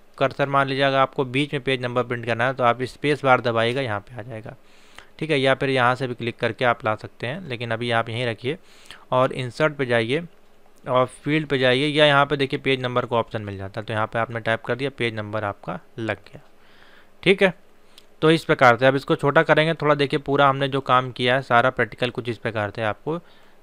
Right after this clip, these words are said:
दिखाई देगा। अब ये, अब ये सारी सेटिंग्स आप कर लेंगे, उसके बाद फिर आपको इसको सेव कर देना है।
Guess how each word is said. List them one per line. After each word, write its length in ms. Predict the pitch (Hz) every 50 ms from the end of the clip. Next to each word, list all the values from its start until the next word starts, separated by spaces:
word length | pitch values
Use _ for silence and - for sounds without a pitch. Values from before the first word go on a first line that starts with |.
| - -
दिखाई 400 | 120 123 - - 120 127 143 139
देगा। 340 | 117 107 98 104 110 110 117 - - - - - - - - - -
अब 180 | - 170 165 160
ये, 120 | 160 170
अब 140 | 170 156 156
ये 120 | 165 165 151
सारी 340 | - 151 143 147 156 170
सेटिंग्स 440 | 160 - 151 139 135 156 160 151 -
आप 180 | 143 139 135 -
कर 180 | - 156 151 143
लेंगे, 380 | 131 120 113 113 110 117 151 -
उसके 420 | - - 160 147 - - - 185 170
बाद 200 | 156 147 147 139
फिर 180 | - 143 131
आपको 300 | 120 220 - - - 120
इसको 300 | 113 - - - 156 165 147
सेव 280 | - - 135 127 117 -
कर 140 | - 117 104 101
देना 220 | - 101 101 101
है। 400 | 101 101 - - - - -